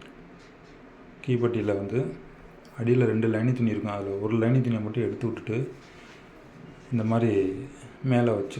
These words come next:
கரெக்டா கால் இன்ச்சு ஒரு புள்ளி. இந்த கால் இன்ச்சு ஒரு புள்ளிங்கிறத வந்து நீங்க வந்து பொதுவா ஷோல்டர் பிடிக்கிற இடத்துல, முண்டா பிடிக்கிற இடத்துல, இந்த மாதிரி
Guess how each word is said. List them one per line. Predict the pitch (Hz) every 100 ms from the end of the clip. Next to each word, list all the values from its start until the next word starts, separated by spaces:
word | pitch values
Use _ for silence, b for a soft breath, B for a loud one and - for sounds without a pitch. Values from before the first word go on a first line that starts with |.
| -
கரெக்டா | 110 104 - - - -
கால் | 120 117 113
இன்ச்சு | 113 110 139
ஒரு | 117 101
புள்ளி. | - 104 - - - - B B B - - B B -
இந்த | 127 113 120
கால் | 123 139
இன்ச்சு | 139 135 139
ஒரு | 120 -
புள்ளிங்கிறத | 123 127 113 110
வந்து | 110 123
நீங்க | 117 104
வந்து | 101 113 110 95 95 - -
பொதுவா | 113 113 113 -
ஷோல்டர் | 117 110 110
பிடிக்கிற | 107 101 104
இடத்துல, | - 104 98 113 - 117
முண்டா | 113 113
பிடிக்கிற | - 104 104 101
இடத்துல, | 101 101 101 117 - - B B B B -
இந்த | 120 113
மாதிரி | 110 107